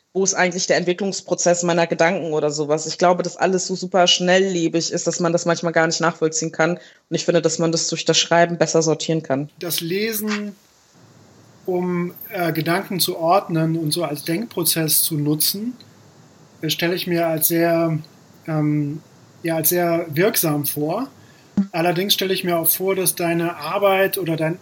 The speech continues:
Speaker 2: äh, dein, dein Leben, hm, extrem voll ist und extrem viele Themen hast und unterschiedliche Themen in unterschiedliche Detailgrade,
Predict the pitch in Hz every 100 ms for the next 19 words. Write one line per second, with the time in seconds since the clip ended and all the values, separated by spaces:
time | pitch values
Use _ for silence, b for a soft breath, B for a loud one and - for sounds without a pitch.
0 | - 160 151 151 147 147 143 147 175 190
1 | 190 190 B B B B B B B -
2 | - - _ - 156 156 175 - 202 180
3 | - 208 220 156 196 - 165 - - 175
4 | - 160 156 196 214 208 147 175 - 180
5 | 170 196 208 - 175 170 170 - 180 175
6 | 175 170 175 - 165 190 170 160 165 156
7 | 165 156 - 156 185 175 156 160 165 165
8 | 156